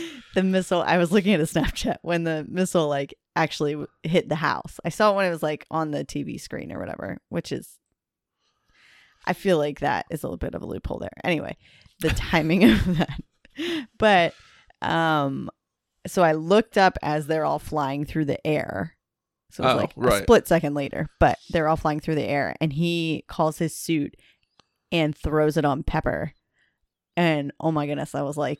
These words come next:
Speaker 1: that was really cool. I
Speaker 2: Right.
Speaker 1: thought, I thought that was super cool.
Speaker 2: Right.
Speaker 1: Um, there
Speaker 2: I
Speaker 1: was
Speaker 2: feel
Speaker 1: like,
Speaker 2: like
Speaker 1: this plot twist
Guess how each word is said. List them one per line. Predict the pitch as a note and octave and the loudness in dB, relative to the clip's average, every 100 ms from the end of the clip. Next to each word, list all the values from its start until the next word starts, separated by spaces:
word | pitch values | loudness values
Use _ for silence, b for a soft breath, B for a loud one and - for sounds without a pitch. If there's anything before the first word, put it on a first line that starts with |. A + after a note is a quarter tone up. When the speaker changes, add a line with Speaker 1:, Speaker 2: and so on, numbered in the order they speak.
| _ _ F3+ | _ _ 4
Speaker 1:
that | F3+ | 4
was | C#3+ | 4
really | D3 D#3 C#3 C#3+ | 0 0 0 -2
cool. | D#3 C3 C#3 - | -4 -4 -6 2
I | - | 4
Speaker 2:
Right. | E2+ | 4
Speaker 1:
thought, | - - _ | 2 -6 _
I | E3+ | 0
thought | F3 E3 | 2 2
that | C3+ | 2
was | C3+ | -4
super | - - D#3+ C#3+ | -10 -4 -4 -4
cool. | - - - b - | -8 -10 -14 b -4
Speaker 2:
Right. | - B1+ | 0 2
Speaker 1:
Um, | D3+ - D3+ - - | 0 -4 -8 -10 -4
there | D#3+ | 0
Speaker 2:
I | |
Speaker 1:
was | D3 | 6
Speaker 2:
feel | C#3 | 6
Speaker 1:
like, | C3+ | 6
Speaker 2:
like | - - _ _ - | -2 -20 _ _ -16
Speaker 1:
this | C#3+ | -16
plot | - G#3+ G#3 - | -6 0 0 0
twist | G#3 G3 G3 | 0 0 0